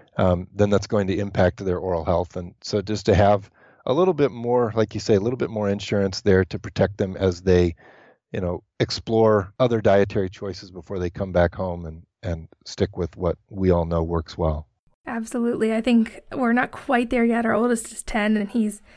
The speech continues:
Speaker 2: actually really careful about eating healthy, and he loves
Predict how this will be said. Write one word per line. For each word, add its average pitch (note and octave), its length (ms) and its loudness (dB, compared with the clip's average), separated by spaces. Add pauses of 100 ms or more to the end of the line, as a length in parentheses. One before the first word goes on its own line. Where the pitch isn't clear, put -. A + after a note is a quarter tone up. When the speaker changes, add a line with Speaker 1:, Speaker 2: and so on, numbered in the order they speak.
(280)
Speaker 2:
actually A3+ 500 -2
really A#3 380 0 (440)
careful A#3 300 2
about G#3 280 0
eating A3+ 220 0
healthy, A3+ 340 -2
and G#3+ 120 0
he A#3+ 80 2
loves A3+ 420 -4